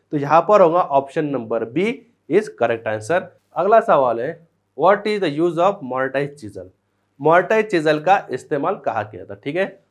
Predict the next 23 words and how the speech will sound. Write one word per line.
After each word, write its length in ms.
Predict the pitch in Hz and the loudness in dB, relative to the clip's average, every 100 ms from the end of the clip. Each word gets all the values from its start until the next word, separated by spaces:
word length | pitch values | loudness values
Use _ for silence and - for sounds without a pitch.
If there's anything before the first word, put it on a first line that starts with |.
| _ 139 | _ -2
ऑप्शन 320 | 151 151 190 | -2 0 -2
नंबर 280 | 165 139 123 | 0 -2 -2
ए 120 | 143 | -2
है 160 | 165 190 190 _ _ 117 | -2 -2 -6 _ _ -4
general 400 | 131 165 208 208 | 0 4 2 2
chisel 340 | 196 190 202 | -2 -2 2
work 280 | 196 202 202 | 4 4 2
in 120 | 202 202 | 0 0
wood, 300 | 180 202 202 - _ - | 2 2 2 -6 _ -6
ऑप्शन 280 | 120 113 131 | -6 -4 -2
नंबर 240 | 123 120 | -2 -2
बी 180 | 135 196 | -2 0
है 140 | 208 214 - _ _ _ 180 | 0 0 -8 _ _ _ 6
paring 280 | 202 226 | 8 8
and 180 | 202 208 196 | 2 0 2
finishing 400 | 202 202 214 185 | 0 0 -2 2
joints 280 | 196 202 | 2 4
in 160 | 196 196 | 0 0
wood, 280 | 180 196 202 196 - | 2 2 2 -4 -6
ऑप्शन 300 | 120 - 135 | -6 -4 -6
नंबर 300 | 131 127 123 | -4 -4 -6
सी 260 | 117 196 | -8 -2
है 140 | 202 | 0